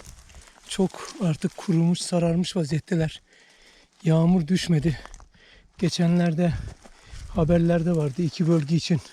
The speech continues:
uyarı, kuraklık uyarısı. Birisi bizim Ege bölgesiydi. Akdeniz, Ege. Bu bölgeler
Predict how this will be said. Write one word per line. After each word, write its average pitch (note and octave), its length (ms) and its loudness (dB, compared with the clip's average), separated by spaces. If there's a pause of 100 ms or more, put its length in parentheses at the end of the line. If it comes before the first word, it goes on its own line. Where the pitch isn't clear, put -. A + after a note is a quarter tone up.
(720)
uyarı, D#3 400 2 (300)
kuraklık D#3 400 -4 (380)
uyarısı. D3+ 480 2 (720)
Birisi D#3+ 340 -2 (800)
bizim D#3+ 220 2
Ege D#3+ 260 2
bölgesiydi. D3 680 0 (960)
Akdeniz, D3 540 0
Ege. D3+ 280 0 (880)
Bu E3 100 4
bölgeler D#3+ 640 2